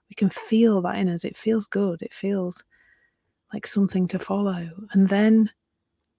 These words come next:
we grind to a halt. And, and the stopping and the falling away of the drive, or the, the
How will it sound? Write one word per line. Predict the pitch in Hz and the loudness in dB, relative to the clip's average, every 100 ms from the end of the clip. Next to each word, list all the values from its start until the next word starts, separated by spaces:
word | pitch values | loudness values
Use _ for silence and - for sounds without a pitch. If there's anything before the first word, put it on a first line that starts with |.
| _ _ _ _ _ _ _ _ _ - | _ _ _ _ _ _ _ _ _ -2
we | 208 | 0
grind | 202 202 226 | 2 2 2
to | - 202 | 2 -2
a | |
halt. | 190 220 202 - _ _ _ _ _ _ _ _ _ _ _ _ _ _ _ - _ _ _ _ _ _ _ _ | 0 0 0 -4 _ _ _ _ _ _ _ _ _ _ _ _ _ _ _ -20 _ _ _ _ _ _ _ _
And, | - 208 208 | 4 4 6
and | 208 | 6
the | 208 | 4
stopping | 202 - 208 226 - 175 170 | 4 0 0 0 -4 -6 -4
and | 170 170 | -4 -4
the | 175 | -4
falling | - 196 190 180 | 0 2 2 0
away | 175 190 196 | 0 0 0
of | 175 | -2
the | 180 | -6
drive, | 175 175 170 170 175 | -8 -6 -6 -8 -6
or | 170 170 | -6 -4
the, | 170 175 - _ | -4 -6 -10 _
the | 185 | -8